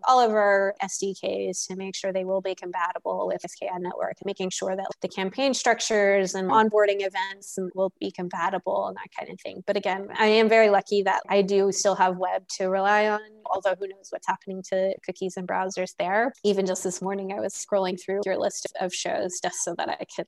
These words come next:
get as much knowledge as possible to make sure I was doing everything that I needed to be doing on the mobile side to prepare for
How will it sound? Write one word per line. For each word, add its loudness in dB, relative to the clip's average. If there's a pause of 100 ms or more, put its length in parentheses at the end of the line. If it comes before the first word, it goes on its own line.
get 2
as -2
much -6
knowledge -4
as -10
possible -4
to -8
make -6
sure -2
I -4
was -8
doing -8
everything -10
that -8
I -14
needed -12
to -8
be -4
doing -6
on -6
the -6
mobile 0
side -4
to -10
prepare -4
for -4